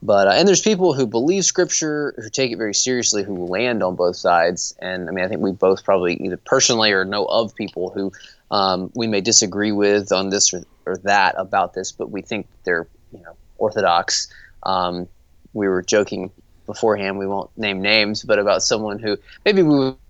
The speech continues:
agree with on some things, but then on other things, it's like, "What are you talking about?" Um, and so, anyway, but yeah, I,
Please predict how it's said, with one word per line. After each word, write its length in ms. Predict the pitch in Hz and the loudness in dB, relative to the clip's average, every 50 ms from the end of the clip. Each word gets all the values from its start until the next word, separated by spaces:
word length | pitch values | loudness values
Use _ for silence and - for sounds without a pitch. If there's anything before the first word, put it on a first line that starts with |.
| - - | -18 -8
agree 380 | - 117 123 110 131 143 139 131 | -2 -2 0 2 4 4 4 4
with 280 | 127 123 123 131 120 117 | 2 2 0 -4 -4 -4
on 200 | 107 101 104 104 | -4 -4 -4 -6
some 200 | - 143 135 120 | -6 -6 -6 -6
things, 400 | - 117 107 101 101 104 - - | -4 -4 -4 -4 -4 -6 -10 -8
but 140 | 110 107 | -10 -8
then 140 | - 117 107 | -6 -6 -4
on 60 | 101 | 0
other 160 | 101 107 110 - | 0 0 0 -2
things, 280 | - 107 98 - - | -4 -10 -12 -12 -14
it's 140 | 90 - - | -14 -8 -8
like, 120 | 90 87 - | -8 -8 -8
"What 300 | 80 87 107 131 151 - - | -6 -2 0 0 0 0 -4
are 80 | 98 | -6
you 120 | 95 92 107 | -4 -6 -6
talking 360 | - - 123 127 123 - - | -4 -2 -2 -2 -4 -6 -10
about?" 280 | 82 82 64 - - - - - - - - - - | -6 -6 -6 -6 -6 -10 -18 -20 -20 -20 -12 -2 2
Um, 420 | 98 98 95 92 92 95 92 - - - - - - - - - - - - - - - - - | 2 4 4 2 2 -2 -4 -6 -10 -16 -18 -12 -12 -12 -12 -12 -20 -20 -20 -18 -12 -10 -4 0
and 140 | 117 120 120 | 0 2 2
so, 560 | - - 127 117 110 107 107 107 104 104 - - | 2 2 4 4 4 4 4 2 0 0 -2 -2
anyway, 240 | 151 156 131 113 110 | -2 0 2 2 2
but 120 | 107 156 | 2 4
yeah, 160 | 180 175 135 | 4 4 4
I, 240 | 120 127 139 151 139 | 4 2 2 0 -2